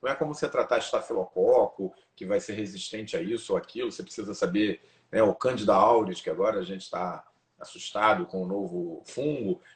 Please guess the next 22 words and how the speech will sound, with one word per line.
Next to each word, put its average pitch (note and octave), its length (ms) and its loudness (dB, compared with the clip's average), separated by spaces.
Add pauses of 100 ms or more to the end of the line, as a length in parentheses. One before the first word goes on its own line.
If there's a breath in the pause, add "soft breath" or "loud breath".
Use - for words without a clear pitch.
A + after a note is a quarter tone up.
é, G#2+ 440 2 (160)
é, A#2 60 0
é - 20 4
um C3+ 100 2
complexo B2+ 680 0
parasitário G2+ 640 -2
de F#2 100 -6
ricketsias A2 580 -2
e B2+ 80 -10
todas C3+ 280 -2
elas B2+ 460 -2 (340)
vão B2 180 -2
ter B2 140 2
basicamente A2+ 600 0
o A2+ 40 -10
mesmo A#2 240 -6
processo - 800 -2 (400)
de F#2 200 -8
diagnóstico A2+ 680 2
e F3 40 2
de E3+ 100 -4
tratamento. - 600 -6